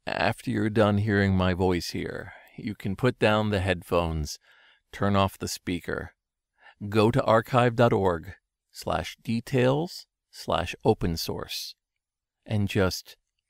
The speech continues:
let it wash all over you. Let the discovery begin. This is Jason Scott Talks His Way Out of It.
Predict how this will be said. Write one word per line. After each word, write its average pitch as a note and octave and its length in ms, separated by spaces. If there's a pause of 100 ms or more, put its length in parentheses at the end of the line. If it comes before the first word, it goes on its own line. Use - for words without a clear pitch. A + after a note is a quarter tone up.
let F#2+ 360
it - 140
wash F2+ 680 (540)
all E2 320
over E2+ 260
you. F#2 340 (680)
Let G2 300 (400)
the A2+ 180
discovery D#2 880 (720)
begin. F#2 560 (2000)
This A#2+ 220
is F2+ 360
Jason G2+ 380
Scott A2+ 380
Talks - 320
His F#2 160
Way D#2+ 180
Out - 200
of - 100
It. - 140